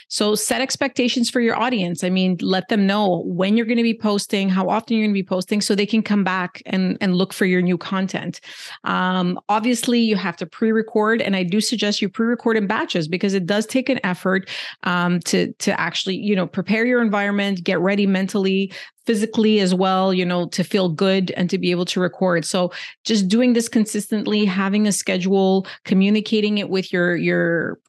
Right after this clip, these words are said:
audience is really a huge part of being successful at podcasting and at just establish-, establishing yourself as a podcaster.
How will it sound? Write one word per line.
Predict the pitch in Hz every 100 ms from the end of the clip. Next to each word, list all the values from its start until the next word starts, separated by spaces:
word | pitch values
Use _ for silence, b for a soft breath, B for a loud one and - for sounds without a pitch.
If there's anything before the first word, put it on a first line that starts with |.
| -
audience | 202 220 214 208
is | - 190 180 175 -
really | 196 190 220 226 226 -
a | 180
huge | 170 - 240 233 190 -
part | - 180 151
of | 165 160 -
being | 180 175
successful | - - 170 - 185
at | 170 -
podcasting | 175 170 190 202 233 233
and | 214 214 190 B B -
at | 196
just | 185 185
establish-, | 196 - 180 190 185 170 - - -
establishing | 180 214 240 214 - 170
yourself | 165 - 165 -
as | 190 180
a |
podcaster. | 165 185 180 - - - -